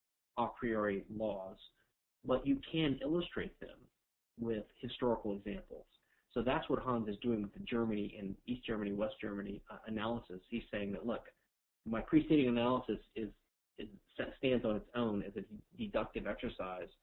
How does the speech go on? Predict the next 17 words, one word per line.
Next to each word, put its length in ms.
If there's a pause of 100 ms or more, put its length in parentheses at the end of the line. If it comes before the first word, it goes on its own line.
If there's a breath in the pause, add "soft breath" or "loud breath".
(160)
with 180
certain, 320 (500)
uh, 120 (300)
empirical 500
assumptions. 420 (580)
But 180
let's 180 (100)
take 120
a 40
look 240
at 160
the 240 (340)
West 280
Germany, 340
East 180
Germany 260
case 280